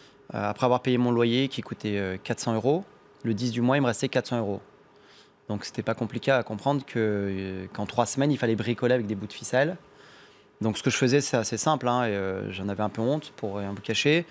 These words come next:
Je coupais mon repas, euh, en deux, je mangeais à dix-sept heures. J'ai fait ça pendant de nombreuses années, sans le dire à personne,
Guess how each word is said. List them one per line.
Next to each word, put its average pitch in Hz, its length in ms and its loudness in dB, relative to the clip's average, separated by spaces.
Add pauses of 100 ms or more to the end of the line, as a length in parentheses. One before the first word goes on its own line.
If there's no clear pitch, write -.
(640)
Je 110 140 0
coupais 147 320 4
mon 151 120 4
repas, 123 400 2
euh, 101 240 -2
en 95 120 -6
deux, 151 500 2
je 123 120 0
mangeais 117 260 4
à 123 60 4
dix-sept 110 320 -2
heures. 165 320 0 (720)
J'ai - 140 -8
fait - 80 -4
ça 131 160 4
pendant 117 200 0
de 110 120 0
nombreuses 110 340 2
années, 117 320 2
sans 127 140 0
le 110 80 2
dire 113 100 2
à 104 80 4
personne, 156 560 2